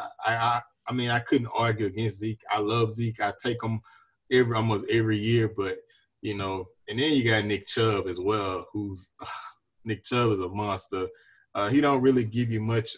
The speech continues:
on as far as a receiver out the backfield, but he makes up for that for how many touch, r-, rushing touchdowns and how much the Browns chooses to go his way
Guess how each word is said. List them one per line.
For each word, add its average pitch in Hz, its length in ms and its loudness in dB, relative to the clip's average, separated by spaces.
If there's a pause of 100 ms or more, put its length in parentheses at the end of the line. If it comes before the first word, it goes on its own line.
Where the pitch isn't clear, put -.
on 107 460 -4 (220)
as 101 140 -6
far 113 200 -2
as 98 100 -2
a 95 100 -2
receiver 95 800 0 (120)
out 104 180 0
the 98 60 -6
backfield, 123 720 2 (600)
but 110 140 4
he 131 80 6
makes 120 280 2
up 120 160 2
for 107 120 -2
that 101 240 0
for 98 100 -4
how 113 160 0
many 98 180 -2
touch, 107 320 -4 (180)
r-, 101 180 -6
rushing 107 380 0
touchdowns 98 760 -4
and 92 100 -10
how 110 140 0
much 101 340 -6
the - 80 -12
Browns 101 480 -2
chooses 101 500 -6
to - 100 -10
go 101 240 -2
his 95 200 -4
way 98 280 0